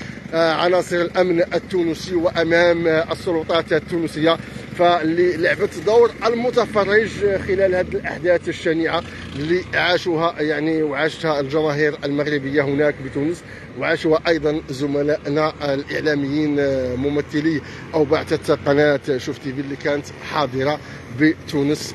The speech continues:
يوم أمس. فمشاهدينا كما قلنا لكم ما تبتعدوش، بقوا معنا على قناتكم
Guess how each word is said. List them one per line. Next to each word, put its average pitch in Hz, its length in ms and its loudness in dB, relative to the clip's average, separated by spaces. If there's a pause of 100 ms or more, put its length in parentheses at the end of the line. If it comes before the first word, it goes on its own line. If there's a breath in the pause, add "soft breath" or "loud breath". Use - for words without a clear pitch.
يوم 143 280 2
أمس. 135 320 -6
فمشاهدينا 156 920 2 (320 loud breath)
كما 156 160 6
قلنا 156 240 2
لكم 156 360 2 (120)
ما 156 100 0
تبتعدوش، 151 800 -2
بقوا 165 440 4 (180)
معنا 160 460 2 (320 loud breath)
على 165 180 2
قناتكم 165 540 0